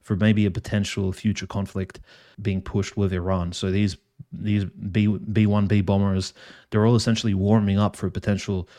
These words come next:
strike, you know, uh, Lord forbid, few, further into twenty twenty-four, if an escalation with Iran will take place. Because again, nobody wants troops on the ground, but a potential long-range bombing operation, yes. I think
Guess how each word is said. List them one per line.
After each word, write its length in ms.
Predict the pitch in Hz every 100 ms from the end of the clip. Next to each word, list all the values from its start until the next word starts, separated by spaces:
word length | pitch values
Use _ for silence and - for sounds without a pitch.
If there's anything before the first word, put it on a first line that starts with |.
| - -
strike, 500 | - - 104 101 -
you 80 | 92
know, 180 | 92 -
uh, 320 | 95 92 95
Lord 300 | - 107 107
forbid, 380 | - 98 110 98 - _ _
few, 360 | - 110 98 117
further 420 | - 107 101 98
into 220 | 101 101
twenty 240 | - 107 98
twenty-four, 520 | 104 95 - 95 95
if 320 | 107 104 -
an 80 | 101
escalation 480 | 101 - 98 92 92
with 120 | 90
Iran 260 | 92 95 95
will 100 | 92
take 200 | 92 -
place. 240 | 95 95
Because 240 | 101 107
again, 300 | 98 104 87 - _
nobody 260 | 110 123 147
wants 240 | 143 131 - _
troops 280 | - 127 -
on 80 | 104
the 80 |
ground, 340 | 104 117 95 87
but 260 | 117 - - - - _ -
a 80 |
potential 420 | 107 117 110 104 98
long-range 440 | 110 110 104 104
bombing 300 | 107 117 127
operation, 500 | 123 120 135 127 113
yes. 380 | 104 95 - -
I 80 | 101
think 320 | 107 110 -